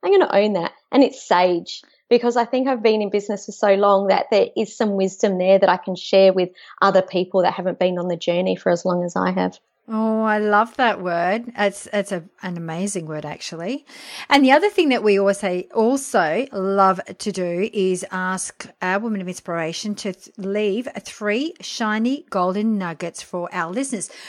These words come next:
Speaker 2: So what would be those three shiny gold nuggets that you would like to leave for our listeners today?
Speaker 1: Oh, gold nuggets. I love gold. I love diamonds. Let's do this. <laughs>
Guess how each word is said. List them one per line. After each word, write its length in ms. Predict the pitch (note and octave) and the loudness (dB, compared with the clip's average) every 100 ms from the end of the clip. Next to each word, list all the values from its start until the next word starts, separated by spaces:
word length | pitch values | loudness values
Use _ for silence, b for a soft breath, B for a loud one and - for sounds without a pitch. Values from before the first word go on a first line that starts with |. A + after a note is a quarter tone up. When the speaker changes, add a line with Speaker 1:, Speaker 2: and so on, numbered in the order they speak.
| B - | B -10
Speaker 2:
So 320 | - B3 A#3 | 0 4 4
what 240 | A#3+ C4+ | 2 0
would 80 | D4 | 0
be 100 | C4+ | -2
those 200 | A#3+ G#3+ | 0 -2
three 260 | - A3+ G#3+ | -2 -4 -2
shiny 340 | - G3+ G3 | -2 -4 -4
gold 260 | F3+ F#3 F#3 | -4 -4 -4
nuggets 460 | F#3 F3 F3 - - _ - | -6 -6 -8 -10 -14 _ -16
that 360 | F3+ F#3 F3+ D#3 | -8 -8 -8 -8
you 140 | B3+ | -8
would 140 | G#3+ D#3+ | -6 -8
like 160 | D#3+ | -10
to 120 | - | -12
leave 140 | E3 D#3+ | -12 -12
for 80 | E3 | -12
our 80 | |
listeners 300 | D#3 D#3+ E3+ | -12 -14 -14
today? 380 | - E3 D#3+ D#3 - _ _ _ | -12 -12 -10 -12 -18 _ _ _
Speaker 1:
Oh, 340 | A#3 B3 A3 G3+ | 8 10 10 8
gold 320 | G#3 G#3+ F#3+ | 8 6 6
nuggets. 340 | F#3+ F3 - | 4 2 2
I 40 | F#3+ | 4
love 260 | G3 G#3+ | 4 4
gold. 320 | G3+ F#3 G3 G3 | 4 6 4 4
I 60 | |
love 180 | G3+ G3+ | 0 0
diamonds. 460 | F#3+ F3+ F#3+ F#3 A3+ | 0 0 -2 -4 -2
Let's 180 | E3+ | -2
do 160 | - G3+ | 0 0
this. 240 | F#3+ F#3 | 0 0
<laughs> 40 | C#4+ | 0